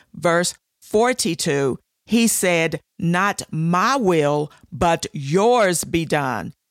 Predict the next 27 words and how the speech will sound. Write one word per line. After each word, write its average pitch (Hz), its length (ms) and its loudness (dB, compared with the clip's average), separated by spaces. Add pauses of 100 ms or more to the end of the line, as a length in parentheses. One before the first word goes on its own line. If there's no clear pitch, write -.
(120)
So 214 200 0
what 202 480 0
was 185 260 0
Jesus 208 440 0
saying 170 600 0 (220)
to 226 340 2
his 202 260 2
Father? 139 520 -2 (140)
He 247 180 0
was 180 220 2
saying, 185 720 -2 (320)
"God, 214 560 0
this 220 320 0
is 170 160 0
not 170 340 0 (100)
my 196 360 0
choice. 156 640 0 (240)
It 247 200 2
is 180 200 0
not 160 420 -2
my 196 340 0
will. 160 460 2 (100)
It 233 240 2
is 170 220 -2
not 160 340 -2 (240)
my 196 280 2
desire 156 600 0